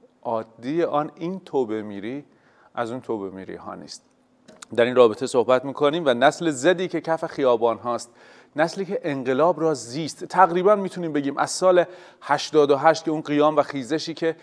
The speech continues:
شروع شد، مردمی که آمده بودند و به دنبال رأی خود می‌گشتن. البته رأی، رأی به نظر می‌رسه مسئلهٔ حمایت از میر حسین موسوی، دامی که و تله‌ای که اصلاح طلبان در آن افتادن نبود، بلکه مردم آمده و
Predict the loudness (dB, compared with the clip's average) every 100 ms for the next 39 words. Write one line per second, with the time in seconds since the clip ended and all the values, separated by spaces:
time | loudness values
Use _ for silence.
0 | -16 -20 _ -2 2 4 2 0 -2 2
1 | 2 2 -4 -2 2 2 2 0 -2 2
2 | 2 2 -2 -16 -20 _ _ 0 2 2
3 | 2 -2 2 2 4 2 0 -2 -6 -6
4 | -6 -6 -4 -2 -2 -2 -4 -8 -14 -20
5 | _ -6 -4 -2 -4 -6 -4 -4 -4 -6
6 | -6 -6 -4 -6 -8 -10 -10 -12 -10 -8
7 | -8 -8 -8 -8 -8 -4 -4 -2 -4 -4
8 | -8 -8 -12 -12 -10 -10 -8 -10 -8 -8
9 | -6 -10 -10 -4 -4 -2 -6 -6 -6 -6
10 | -10 -8 -6 -6 -6 -6 -8 -8 -14 _
11 | -20 _ -20 -4 -4 -2 -2 -2 -4 -4
12 | -4 -4 -10 -8 -4 -4 -6 -6 -8 -6
13 | -6 -6 -8 -4 -4 -4 -6 -6 -4 -4
14 | -4 -6